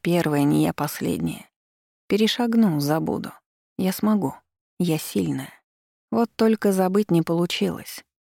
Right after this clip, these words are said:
потому что уже тогда я была не одна. С новостью о беременности я пришла к отцу.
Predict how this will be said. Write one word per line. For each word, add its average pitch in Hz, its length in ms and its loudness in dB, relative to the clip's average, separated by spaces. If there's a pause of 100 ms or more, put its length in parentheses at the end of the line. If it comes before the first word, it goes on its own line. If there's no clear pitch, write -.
(140)
потому 160 380 2
что 151 280 0
уже 151 220 2
тогда 151 400 -2
я 156 220 -2
была 156 240 0
не 156 180 0
одна. - 460 -4 (920)
С - 140 -16
новостью 165 520 0
о 160 80 2
беременности 170 720 0
я 160 180 -2
пришла 165 420 -6
к - 100 -12
отцу. - 460 -10